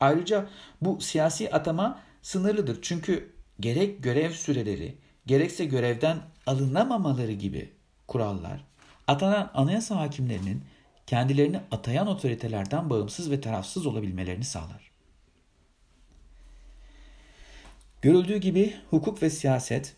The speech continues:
birbirlerinden ayrı kavramlar olsalar da bazı noktalarda birbirlerine yakınlaşıp iç içe girebilmektedirler. Ancak bu ilişkinin şekli, dozu ve içeriği öyle dengeli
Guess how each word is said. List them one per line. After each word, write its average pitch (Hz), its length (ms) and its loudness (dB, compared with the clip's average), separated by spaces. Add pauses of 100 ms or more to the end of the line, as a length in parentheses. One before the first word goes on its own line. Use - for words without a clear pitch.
(100)
birbirlerinden 123 760 0 (100)
ayrı 110 280 0
kavramlar 98 560 -2
olsalar 107 560 -2
da 92 200 -6 (340)
bazı 180 380 4
noktalarda 104 760 -2 (120)
birbirlerine 123 500 0
yakınlaşıp 110 680 -2 (180)
iç 196 140 -2
içe 156 220 0
girebilmektedirler. 101 920 -4 (1500)
Ancak 143 440 2 (420)
bu 156 180 2
ilişkinin 156 340 -2
şekli, 117 640 -4 (580)
dozu 101 480 -2 (300)
ve 87 120 -6
içeriği 87 560 -4 (400)
öyle 180 280 2
dengeli 135 540 -2